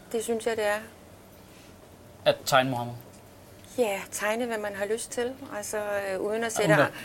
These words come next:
Speaker 2: komme
Speaker 1: uden
Speaker 2: til
Speaker 1: at sætte
Speaker 2: skade, ja.
Speaker 1: ambassader i brand, eller begå vold, eller terror, eller noget i den stil.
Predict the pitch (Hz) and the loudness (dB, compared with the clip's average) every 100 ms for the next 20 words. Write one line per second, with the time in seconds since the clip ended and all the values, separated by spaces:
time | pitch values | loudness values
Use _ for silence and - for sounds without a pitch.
0 | - - 240 247 254 - 240 226 220 214 | 2 6 10 10 10 10 10 10 8 8
1 | 226 226 220 233 254 233 233 247 - 247 | 6 8 8 10 8 8 6 6 4 4
2 | 226 233 226 226 220 240 240 - 233 220 | 4 4 4 6 8 8 8 4 2 2
3 | - 220 233 247 240 220 220 226 240 233 | 2 4 4 4 4 2 2 0 0 -2
4 | - - 240 | -2 -2 -2